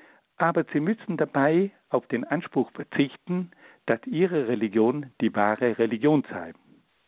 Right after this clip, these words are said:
Die Grünen fordern also zunächst, dass alle Religionen sich zum Relativismus bekennen <clears throat> und auf den Wahrheitsanspruch ihrer Religion verzichten.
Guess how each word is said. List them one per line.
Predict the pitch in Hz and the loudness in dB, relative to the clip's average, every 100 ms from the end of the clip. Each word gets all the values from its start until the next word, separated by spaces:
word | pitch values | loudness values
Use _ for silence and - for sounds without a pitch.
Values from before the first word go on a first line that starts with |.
| _ _ _ _ _ _ _ - - - _ _ _ _ _ _ _ _ _ _ _ - | _ _ _ _ _ _ _ -20 -20 -20 _ _ _ _ _ _ _ _ _ _ _ 2
Die | 202 | 2
Grünen | 196 240 240 196 | 6 6 6 4
fordern | - 180 208 185 | 2 0 2 2
also | 143 143 - | 0 -2 -2
zunächst, | 135 - 120 143 143 - - - - _ _ _ _ - | -4 -2 0 0 -2 -16 -20 -20 -20 _ _ _ _ -4
dass | 113 - - | -4 -4 -6
alle | - 160 160 143 | -2 0 2 2
Religionen | 120 110 117 139 139 143 143 _ - | 0 0 0 2 2 0 -6 _ -4
sich | 160 - - | -4 -4 -4
zum | 135 127 | -2 0
Relativismus | 147 151 - 131 165 - 151 - | 0 0 -4 -4 -6 -2 -2 0
bekennen | - - 131 147 226 320 247 185 - _ _ _ _ _ _ _ | -2 0 0 2 0 4 4 4 -4 _ _ _ _ _ _ _
<clears throat> | _ _ _ _ - - - - | _ _ _ _ -20 -20 -20 -10
und | - 208 233 - | -2 0 0 -4
auf | - 127 | -2 -2
den | - 123 | 0 -2
Wahrheitsanspruch | 113 143 170 180 180 - 147 - 160 147 | 0 -2 0 0 0 -2 -4 0 -2 0
ihrer | 135 143 143 143 | 0 2 2 0
Religion | 143 139 170 185 | -2 0 0 0
verzichten. | 160 185 170 - 98 | 0 0 0 -4 -14